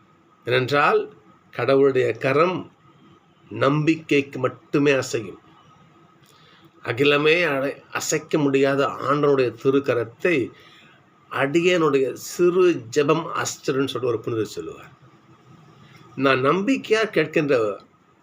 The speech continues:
அந்த வார்த்தை கடவுளுடைய கரத்தை அசைக்கும். அப்பேற்பட்ட நம்பிக்கையை தான் இன்றைய வாசகங்கள் எடுத்து சொல்லுவது நமக்கு.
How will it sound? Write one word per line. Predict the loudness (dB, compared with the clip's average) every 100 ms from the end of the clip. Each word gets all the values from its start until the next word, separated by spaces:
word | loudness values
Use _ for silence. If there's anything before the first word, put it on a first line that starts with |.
| _ _
அந்த | -8 -2 0
வார்த்தை | 2 0 0 -2 -2 -8
கடவுளுடைய | -4 0 2 2 0 2
கரத்தை | 0 0 -2 -2
அசைக்கும். | -4 -8 -10 -20 -20 -20 -20 -20 -20 -20 -20 -20 -20 -20 -20 _ _ _ -14
அப்பேற்பட்ட | -14 -2 -2 0 -4 -4
நம்பிக்கையை | -2 0 0 -2 -2 -4 -4
தான் | -2 0 2 0 -6 -20 _
இன்றைய | -10 -6 0 0 0
வாசகங்கள் | -2 -2 0 0 2 2 2
எடுத்து | 0 -4 -8
சொல்லுவது | -10 -8 -10 -14
நமக்கு. | -18 -20 _